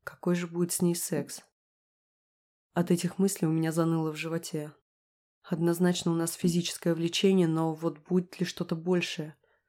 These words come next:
И вообще, нужно ли мне это что-то большее? И нужно ли это ей, раз она не повелась на такого красавчика, как Димка? Сколько помню, ни одна девчонка перед ним не устояла.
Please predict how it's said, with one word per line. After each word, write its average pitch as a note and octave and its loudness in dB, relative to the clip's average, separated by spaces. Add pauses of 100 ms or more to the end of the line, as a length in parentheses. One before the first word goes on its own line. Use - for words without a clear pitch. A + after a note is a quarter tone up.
(300)
И - -2
вообще, E3 2
нужно F#3 6
ли F3 4
мне E3 2
это D#3+ -4
что-то - -4
большее? D#3 -6 (800)
И F3 2
нужно F3+ 8
ли F3 8
это E3+ 4
ей, E3 2
раз E3+ 0
она D#3+ 0
не D#3+ -2
повелась D#3+ 2
на D#3+ -2
такого E3 -2
красавчика, D#3+ -4
как E3 -2
Димка? D#3 -6 (760)
Сколько F#3 4
помню, G#3 8
ни F3 6
одна E3+ 6
девчонка F3 2
перед D#3+ 0
ним D#3+ 0
не D#3 -2
устояла. D#3 -4